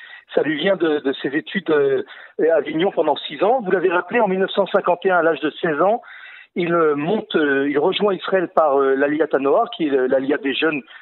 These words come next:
des jeunes orphelins. Et, euh, après, euh, son armée, il s'inscrit, euh, à la fac, à la faculté, euh, de Jérusalem pour, euh,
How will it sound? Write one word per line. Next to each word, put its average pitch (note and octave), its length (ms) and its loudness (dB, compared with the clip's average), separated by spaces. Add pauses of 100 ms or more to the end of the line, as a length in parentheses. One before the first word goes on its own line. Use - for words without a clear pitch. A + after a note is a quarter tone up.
des D3 100 -2
jeunes E3 300 -2
orphelins. D#3+ 500 0 (560)
Et, G3 240 2
euh, D#3 380 2
après, D3+ 340 0
euh, C#3+ 460 2
son D#3+ 220 0
armée, D3+ 420 0 (340)
il D#3+ 120 -4
s'inscrit, A3 580 -2
euh, D#3 320 2
à D#3+ 60 4
la D3+ 140 2 (120)
fac, G3+ 240 0
à D#3+ 160 2
la C#3+ 60 0
faculté, E3+ 600 -2 (420)
euh, D3+ 180 2
de D#3 80 -2
Jérusalem D#3+ 580 0
pour, F3+ 320 0
euh, C3+ 260 0